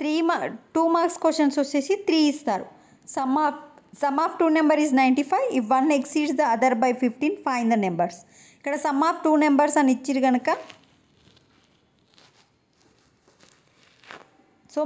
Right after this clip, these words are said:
మీకు ప్రాబ్లం ఇది very important, ఒకసారి చెక్ చేసుకోండి.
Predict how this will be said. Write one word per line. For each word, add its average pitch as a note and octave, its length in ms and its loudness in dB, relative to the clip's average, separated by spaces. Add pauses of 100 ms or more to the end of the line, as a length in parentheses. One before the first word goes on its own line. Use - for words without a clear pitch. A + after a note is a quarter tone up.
మీకు C#4 220 -2
ప్రాబ్లం B3 380 2
ఇది A#3 140 -2
very A3+ 220 2
important, A#3 460 -2
ఒకసారి B3+ 260 -6
చెక్ G3+ 180 -10
చేసుకోండి. F#3+ 460 -10